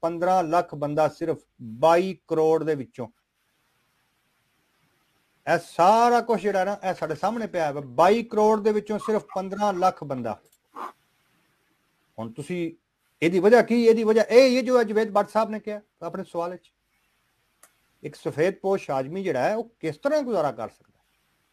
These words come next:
ਇੱਕ ਪੰਜਾਹ ਹਜ਼ਾਰ ਰੁਪਇਆ ਤਨਖਾਹ ਵਾਲਾ ਮੁਲਾਜ਼ਮ ਜਿਹੜਾ, ਉਹ ਵੀ ਨਹੀਂ ਗੁਜ਼ਾਰਾ ਕਰ ਸਕਦਾ, ਜਿੰਨੀ ਮਹਿੰਗਾਈ ਸਲਮਾਨ ਭੱਟ ਸਾਹਿਬ ਹੋ ਚੁੱਕੀ ਹੈ। ਔਰ ਤੁਸੀਂ ਅੰਦਾਜ਼ਾ ਲਾਓ ਕਿ ਕਿੰਨੀਆਂ ਬਦਦੁਆਵਾਂ ਔਰ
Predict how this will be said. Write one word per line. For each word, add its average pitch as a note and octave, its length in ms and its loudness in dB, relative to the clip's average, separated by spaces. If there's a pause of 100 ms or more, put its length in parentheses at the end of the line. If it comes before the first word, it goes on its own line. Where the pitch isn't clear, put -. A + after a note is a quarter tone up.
(280)
ਇੱਕ G3 200 -2
ਪੰਜਾਹ G3+ 540 2
ਹਜ਼ਾਰ D3 280 0
ਰੁਪਇਆ E3+ 300 -2
ਤਨਖਾਹ D#3 460 2
ਵਾਲਾ D3 120 4
ਮੁਲਾਜ਼ਮ C3+ 540 -4
ਜਿਹੜਾ, G3 320 -2
ਉਹ C4+ 140 2
ਵੀ D4 120 2
ਨਹੀਂ C4+ 140 -2
ਗੁਜ਼ਾਰਾ G3 280 0
ਕਰ D3+ 180 -4
ਸਕਦਾ, F2 320 -20 (1400)
ਜਿੰਨੀ C#3+ 300 -6
ਮਹਿੰਗਾਈ D3 380 -2
ਸਲਮਾਨ C#3+ 400 -6
ਭੱਟ C3+ 180 -4
ਸਾਹਿਬ D#3+ 220 -4
ਹੋ A#2 100 -8
ਚੁੱਕੀ G#2+ 320 -16
ਹੈ। - 40 -18 (420)
ਔਰ D3+ 120 0
ਤੁਸੀਂ F3 260 -6
ਅੰਦਾਜ਼ਾ D#3+ 380 2
ਲਾਓ D#3+ 420 2 (760)
ਕਿ D#3+ 100 -4
ਕਿੰਨੀਆਂ F3+ 640 -2
ਬਦਦੁਆਵਾਂ D#3 720 2
ਔਰ E3 160 2